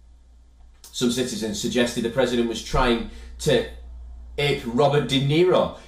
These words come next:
in Raging Bull or Sylvester Stallone as Rocky Balboa. Others questioned whether the photos had been enhanced.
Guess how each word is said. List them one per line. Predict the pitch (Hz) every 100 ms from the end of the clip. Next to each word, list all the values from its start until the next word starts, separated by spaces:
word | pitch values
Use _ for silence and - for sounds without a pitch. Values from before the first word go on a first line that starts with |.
| -
in | 131 135
Raging | 147 147 143 127
Bull | 135 151
or | 110
Sylvester | 107 131 127 - 143 139 143
Stallone | - - 131 139 117 98 - -
as | 127 131 123
Rocky | 131 135 143 127
Balboa. | 131 127 131 151 - - - _ _ - _ -
Others | 135 185 185
questioned | 196 170 - 170
whether | 160 156
the | 156
photos | 170 156 165 170
had | 170 147
been | 151
enhanced. | 139 139 180 - - -